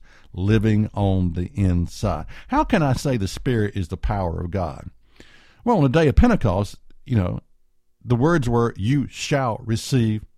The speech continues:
power once the Holy Spirit comes upon you." It's the power of these two beings living on the inside of you. "If any man defile the temple of God,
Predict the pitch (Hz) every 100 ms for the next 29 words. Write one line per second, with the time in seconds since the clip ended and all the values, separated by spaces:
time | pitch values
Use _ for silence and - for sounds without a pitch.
0 | _ - - 180 98 - - _ _ _
1 | _ _ _ _ _ _ - 110 - 110
2 | 107 98 - 107 - 95 95 - 156 98
3 | 135 147 - 277 254 143 160 180 139 226
4 | 120 101 131 123 110 107 202 190 92 -
5 | 78 92 - _ _ _ _ _ _ -
6 | - - - - 156 151 202 226 202 165
7 | 139 - 202 262 294 247 123 - 117 80
8 | - 98 82 90 69 78 95